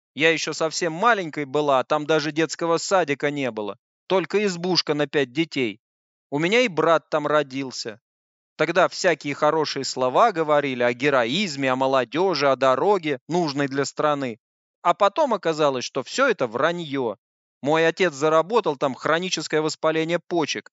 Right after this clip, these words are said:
до сих пор по больницам лежит. Вот так нас государство отблагодарило. У моих родителей пенсия такая, что даже на лекарства не хватит. А они ведь по двадцать лет в Сибири оттрубили, верили в это государство.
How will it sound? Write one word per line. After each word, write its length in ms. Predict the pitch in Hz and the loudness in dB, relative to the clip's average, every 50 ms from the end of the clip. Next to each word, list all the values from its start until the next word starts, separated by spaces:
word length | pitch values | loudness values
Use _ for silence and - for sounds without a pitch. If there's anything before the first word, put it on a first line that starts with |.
| _ _ - | _ _ -6
до 120 | 127 165 | -4 -4
сих 240 | 165 - 196 185 - | -2 0 -2 -2 -2
пор 220 | - 208 202 160 | 0 0 0 0
по 100 | 131 147 | 0 0
больницам 540 | 143 147 156 151 151 151 143 123 - - 127 127 | 2 2 2 2 2 -2 -6 -6 -8 -8 -6 -4
лежит. 360 | 127 139 131 123 120 107 - _ _ _ _ _ _ _ _ | -4 -4 -4 -4 -6 -8 -10 _ _ _ _ _ _ _ _
Вот 180 | 131 185 220 - _ | -2 -2 -2 -2 _
так 240 | - 202 156 135 - | 0 0 0 0 0
нас 200 | 139 135 135 123 | -2 -4 -4 -2
государство 640 | 120 143 135 - 151 147 139 131 120 104 - - 127 | -4 -4 -4 -6 -4 -2 0 0 0 -2 -4 -6 -4
отблагодарило. 840 | 127 117 117 127 131 127 131 127 123 135 127 123 123 117 107 104 101 - _ _ _ _ _ _ | -4 -4 -4 -4 -4 -2 -2 0 0 0 0 0 -2 -6 -8 -10 -12 -16 _ _ _ _ _ _
У 80 | - 165 | -4 -2
моих 300 | 170 185 180 175 160 - | 0 0 0 0 -2 0
родителей 540 | - 175 - 202 254 269 226 - 160 143 147 | 2 2 2 4 2 0 0 0 0 0 -2
пенсия 460 | - - 190 180 170 156 - 175 170 | 0 0 0 0 0 -2 -2 -2 0
такая, 440 | 160 - 196 - - 247 240 202 165 | 0 0 -2 -2 2 4 4 4 2
что 160 | - - 165 | 0 -2 -4
даже 260 | 156 175 165 151 165 | -2 0 0 0 0
на 80 | 175 180 | -2 -2
лекарства 540 | 185 185 190 - - 170 139 - - - 139 | -2 -2 -2 0 0 0 0 -2 -4 -8 -6
не 120 | 139 151 | -6 -6
хватит. 460 | 147 - 147 139 127 110 - 110 - _ _ _ _ _ _ _ | -6 -4 -2 0 0 0 -2 -8 -14 _ _ _ _ _ _ _
А 180 | - 151 156 160 | 0 2 2 2
они 240 | 170 185 214 220 | 2 0 -2 -2
ведь 200 | 196 160 143 - | -2 -4 -4 -4
по 140 | - - 175 | -2 -2 -2
двадцать 540 | 165 165 170 196 185 175 - - 190 185 - | 0 0 2 2 2 2 0 -4 -4 -4 -4
лет 220 | 190 196 185 156 123 | -2 0 0 0 -2
в 60 | - | -4
Сибири 460 | - - 170 170 151 165 170 160 147 | -6 -4 -4 -4 -2 0 0 2 2
оттрубили, 840 | 147 143 131 _ _ - 165 165 170 147 143 151 143 127 120 113 101 - _ | 2 0 0 _ _ -4 -2 -2 -2 -2 -2 -4 -2 -2 -4 -6 -8 -10 _
верили 500 | - 139 143 175 196 180 160 170 180 190 | -12 -8 -2 0 0 2 2 2 0 0
в 80 | 196 190 | 2 2
это 220 | 190 165 - 156 | 0 0 0 -2
государство. 760 | 143 147 147 - 180 170 151 143 127 117 - - - - 101 - | -4 -4 -4 -6 -6 -2 0 0 0 0 -2 -6 -14 -20 -20 -20